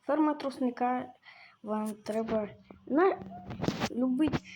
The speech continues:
розмір. Можна зробити або отаку, як я, або меншу. Якщо ви хочете зробити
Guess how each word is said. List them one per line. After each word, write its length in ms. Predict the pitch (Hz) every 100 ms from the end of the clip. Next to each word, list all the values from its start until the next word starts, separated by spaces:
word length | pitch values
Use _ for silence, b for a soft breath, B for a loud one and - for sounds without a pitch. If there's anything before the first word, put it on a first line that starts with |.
| -
розмір. 480 | 202 196 190 185 190
Можна 520 | 208 269 269 240 202
зробити 440 | 214 214 220 208 - B B B B _ -
або 420 | 285 254 247 -
отаку, 560 | 233 185 - - 262
як 280 | 302 294 294
я, 280 | 294 294 302 - _ _ _
або 280 | 349 285 240
меншу. 560 | 208 190 185 185 - 190 _ _ _ _ - b b b b b b b
Якщо 480 | 226 - - - -
ви 240 | 220 226
хочете 460 | 254 262 240 - 214
зробити 480 | 208 208 208 202